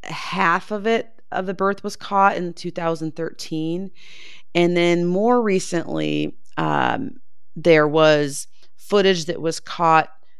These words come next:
uh, with a, with a drone. And then I think researchers were called in, so they got more of it. Uh, so it's, it's, it's pretty rare. If, if you, there is one on YouTube that I was able to watch. And yes, I am a dork. I sat there <laughs> and was just like,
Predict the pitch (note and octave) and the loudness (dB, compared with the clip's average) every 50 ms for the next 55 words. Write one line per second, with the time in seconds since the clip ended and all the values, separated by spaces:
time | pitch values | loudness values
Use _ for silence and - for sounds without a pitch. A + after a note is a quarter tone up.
0 | - - - - D3+ D3 C#3 C3 C#3 C#3+ C#3+ D3+ D3+ - D3 C#3 - - - - | -14 -14 -8 -4 -2 0 0 0 0 -2 -2 -2 -4 -4 -4 -6 -6 -8 -10 -10
1 | - D3 D3+ C#3+ C3 C#3 C3+ C3+ C#3+ D#3 D#3 D#3+ E3 E3 E3 E3 E3 E3 E3 E3 | -8 -6 -4 -4 -4 -4 -4 -2 0 2 4 4 4 4 4 4 2 2 0 0
2 | E3 - - - - - - - - - D#3 D3+ D3+ D3+ D3+ D3 D3 C#3+ C#3+ C#3+ | -2 -6 -8 -12 -12 -10 -10 -6 0 2 2 4 4 4 4 4 4 4 2 2
3 | C#3 C#3 C#3 - - C#3+ D#3 D#3 - D3+ D3 - - D3+ D3 - D3 C3+ - - | 2 2 0 0 0 -2 -4 -2 0 0 0 0 -2 -4 -4 -4 -4 -4 -4 -8
4 | - - - D3+ D3 C#3+ C#3+ D3 D3 C#3+ C#3+ D3 - D3+ C3+ C#3 C3 C3+ C#3 C3 | -10 -4 0 2 4 4 2 2 0 -2 -2 -2 -4 -4 -4 -4 0 0 0 0
5 | - - - - - - - D#3+ D#3 D3+ C#3+ C#3 D3 D3+ D#3 E3 D#3+ D#3 F3 F3+ | 0 -4 -10 -14 -14 -10 -6 -4 -4 -2 -2 0 0 0 0 0 0 2 2 2
6 | F3+ - - - - - - - - - - - - C#3 C3+ C3 A#2+ A2+ A2+ - | 2 0 -6 -12 -14 -14 -14 -12 -12 -12 -10 -6 -2 0 0 0 0 -2 -2 -4
7 | G1+ - - - G#3 F#3+ G3 - - G3+ - - - - G3 - - - - C#4+ | -6 -8 -8 -4 -4 -4 -4 2 2 2 2 2 0 0 0 0 -2 -2 0 4
8 | D#4+ E4+ C#4+ F#3+ F#3+ D#3+ C3+ A#2 B2 B2+ C#3+ D3+ - - - - G#3 F3+ - - | 4 4 6 6 6 4 6 4 4 2 2 0 -2 -4 -2 -2 -2 -4 -2 -4
9 | - - D3+ F3 G3+ G3+ A3 A3+ A#3 G3+ G#3 G#3 G3+ F3+ E3 E3 D#3+ D#3+ E3 E3 | -8 -6 -2 0 4 6 6 6 6 4 0 2 2 2 2 2 2 0 -2 -2
10 | - - D#3+ - B2+ C3 B2 B2+ - C#3+ C#3 C#3+ C#3 C#3 D3+ C#3+ C#3+ C3+ C#3 C3 | -4 -6 -6 -4 -4 -6 -6 -6 -6 -4 -2 -2 -2 -4 -6 -6 -6 -6 -8 -4
11 | B2+ C3 B2 A#2 A#2+ - - - - - - - - D#3+ D#3+ D3 B2+ C#3+ C#3 - | 0 2 2 2 2 2 -2 -8 -10 -8 -8 -6 -2 0 2 2 2 0 -2 -6
12 | - - - D3 C#3 C#3+ C#3+ D#3 D3+ C#3+ C3+ C3 B2 - - - - - C#3+ C#3 | -8 -2 0 2 2 2 2 0 0 0 0 0 -2 -4 -6 -12 -6 -4 -2 -2
13 | - - - - E3+ - E3+ - - E3+ C#3 - - A#3 G#3 F3 D#3 - - F3 | -2 0 0 0 0 0 -2 -2 -2 -4 -6 0 4 4 4 6 4 2 2 2
14 | - - E3+ E3 | 4 4 2 2